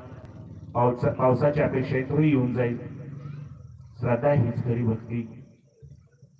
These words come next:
जग दुनियेचं कल्याण करत असताना, दुःखी लोकांना अभय आसरा देत असताना,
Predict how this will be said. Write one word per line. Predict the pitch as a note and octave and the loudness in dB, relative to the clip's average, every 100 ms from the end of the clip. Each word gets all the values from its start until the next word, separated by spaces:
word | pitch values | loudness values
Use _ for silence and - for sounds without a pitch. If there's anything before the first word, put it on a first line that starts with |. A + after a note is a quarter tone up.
| - | 2
जग | D3+ F3 | 4 4
दुनियेचं | D#3 C#3+ C#3+ D3+ | 4 4 2 2
कल्याण | C3+ C3 C3 D3+ | 2 2 2 0
करत | C3+ B2+ | -2 -2
असताना, | A#2+ A#2+ B2+ C#3+ | 0 0 0 -2
दुःखी | C3 - - | -2 0 2
लोकांना | A2+ A#2+ A#2+ | 2 2 -2
अभय | G#2+ A2+ A#2+ | -2 0 0
आसरा | - A2+ | -2 -4
देत | A2 A2+ A2+ | -4 -6 -6
असताना, | G#2+ - G#2 | -8 -8 -8